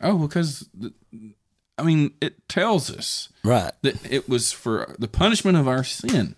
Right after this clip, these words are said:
Speaker 2: Right.
Speaker 1: That's why. God can't die, but God became a man, and in the form of man died for man.
Speaker 2: Mm-hmm.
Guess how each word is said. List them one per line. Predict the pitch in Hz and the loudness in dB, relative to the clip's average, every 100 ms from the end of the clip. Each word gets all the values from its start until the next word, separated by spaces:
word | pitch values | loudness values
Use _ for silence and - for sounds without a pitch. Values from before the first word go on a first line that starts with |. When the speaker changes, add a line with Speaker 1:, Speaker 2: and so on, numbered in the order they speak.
| _ - - | _ -8 0
Speaker 2:
Right. | 120 127 - _ - - _ _ _ _ | 2 2 -4 _ -20 -20 _ _ _ _
Speaker 1:
That's | 127 123 185 208 | -2 4 4 4
why. | 175 160 127 - _ _ _ _ _ _ _ - | 2 2 0 -6 _ _ _ _ _ _ _ 2
God | 131 190 185 147 - _ | 6 6 6 -2 -12 _
can't | - 180 202 143 | 2 2 2 4
die, | 151 156 - - _ _ _ _ _ _ _ _ _ | 4 2 -2 -12 _ _ _ _ _ _ _ _ _
but | 131 127 | -2 2
God | 139 170 143 | 6 4 4
became | 131 - 147 135 | 0 2 2 4
a | 123 | 4
man, | 123 143 143 101 | 4 4 4 4
and | 104 | 4
in | 113 110 | 4 4
the | 107 | 2
form | - 170 143 | 2 4 4
of | 104 | 2
man | 107 107 101 101 | 2 2 2 4
died | 131 131 95 98 | 4 4 0 -6
for | 104 | -6
man. | 90 80 - - _ _ _ | -6 -8 -12 -18 _ _ _
Speaker 2:
Mm-hmm. | 113 110 | 0 0